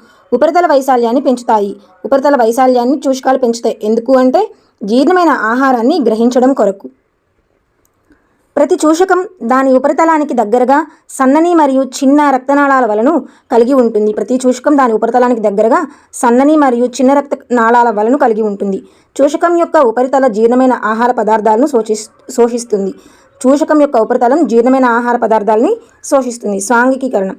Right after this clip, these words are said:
శోషించబడిన పదార్థాలు రక్తనాళాల ద్వారా శరీరంలోని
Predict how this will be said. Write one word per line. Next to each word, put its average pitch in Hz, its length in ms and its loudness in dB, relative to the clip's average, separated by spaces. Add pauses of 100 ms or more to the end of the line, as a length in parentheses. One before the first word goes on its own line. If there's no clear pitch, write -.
(220)
శోషించబడిన 330 680 2
పదార్థాలు 233 720 0 (240)
రక్తనాళాల 339 680 0
ద్వారా 320 380 2
శరీరంలోని 262 800 2